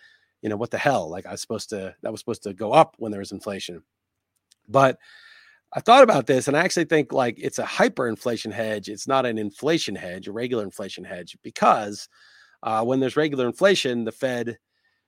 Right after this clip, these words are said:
is pushed to raise rates to slow down inflation.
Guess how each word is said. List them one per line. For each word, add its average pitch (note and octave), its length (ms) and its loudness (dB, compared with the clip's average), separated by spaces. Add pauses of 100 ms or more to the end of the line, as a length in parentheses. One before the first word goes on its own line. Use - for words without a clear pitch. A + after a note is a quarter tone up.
is - 640 -8 (460)
pushed - 280 -2
to A#2 100 -4
raise A2+ 320 -4
rates A#2+ 400 0
to - 100 -14
slow A#2 240 -8
down B2+ 220 -4
inflation. G2 440 -12